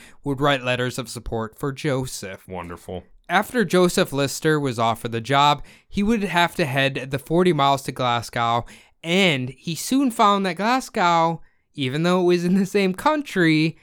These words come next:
Speaker 1: was much, much different than Edinburgh. Overall, it was a lot more conservative in nature, especially in regards to its medical pra-, practices,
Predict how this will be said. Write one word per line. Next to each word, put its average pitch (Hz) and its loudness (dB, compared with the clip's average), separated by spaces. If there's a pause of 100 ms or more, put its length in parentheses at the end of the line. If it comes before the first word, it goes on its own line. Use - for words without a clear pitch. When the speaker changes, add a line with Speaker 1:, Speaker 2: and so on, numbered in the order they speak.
(280)
Speaker 1:
was 127 -2
much, 185 0
much 226 0
different 147 2
than 139 -2
Edinburgh. 120 0 (340)
Overall, 180 4
it 185 0
was 147 -4
a 135 -4
lot 135 2
more 131 0
conservative 156 0
in 131 0
nature, 143 0 (260)
especially 190 -2
in 156 -2
regards 135 0
to 139 -6
its 131 -8
medical 165 2
pra-, 131 2 (180)
practices, 131 -4